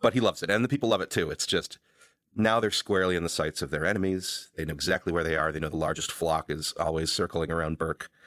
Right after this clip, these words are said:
And it's put pressure on Hiccup to really consider the future. So along with that, you know, along with considering this old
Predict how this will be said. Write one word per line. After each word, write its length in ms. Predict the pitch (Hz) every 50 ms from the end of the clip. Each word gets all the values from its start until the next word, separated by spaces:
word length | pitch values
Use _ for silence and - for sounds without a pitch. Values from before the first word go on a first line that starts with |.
| - - - - - -
And 180 | - 95 92 95
it's 120 | 101 -
put 180 | - - 151 -
pressure 240 | 131 120 - -
on 80 | 107 92
Hiccup 300 | 85 90 - 98 - -
to 80 | - 87
really 160 | 90 87 87
consider 340 | - 80 80 - 101 87 85
the 80 | 78
future. 380 | - - 82 - - - - _ _ _ _
So 380 | - - - - - 82 82 80
along 480 | - 95 104 110 113 117 120 123 123 117
with 280 | 110 117 117 - - -
that, 260 | 90 80 78 73 -
you 80 | - 92
know, 80 | 87
along 200 | 90 95 92 101
with 120 | 98 90 -
considering 400 | - 98 - - 90 90 87 85
this 160 | 85 80 -
old 520 | - 85 87 92 95 98 98 92 - -